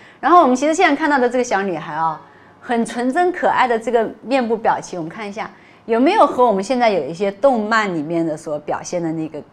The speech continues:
小孩子的那个感觉有点像啊？她其实有一点那种卡通动漫、很可爱的感觉。然后包括她的衣饰，特别是我们看一下羽毛球，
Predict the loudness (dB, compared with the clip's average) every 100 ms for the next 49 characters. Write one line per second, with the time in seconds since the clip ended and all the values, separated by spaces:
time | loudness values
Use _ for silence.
0 | _ _ -14 -8 -8 -8 -12 -10 -8 -6
1 | -8 -10 -10 -10 -10 -10 -10 -10 -12 -18
2 | _ _ _ _ _ -10 2 4 4 2
3 | -2 -4 -6 -10 -12 -10 -8 -6 -6 -6
4 | -8 -12 -12 -12 -10 -10 -12 -14 -16 -20
5 | -20 -20 _ _ _ -20 -20 -20 0 2
6 | 6 6 6 4 2 -2 -4 -6 -6 -6
7 | -6 -12 _ _ _ _ _ _ -20 -16
8 | -4 0 2 0 -2 -4 -4 -4 -6 -8
9 | -12 -12 -14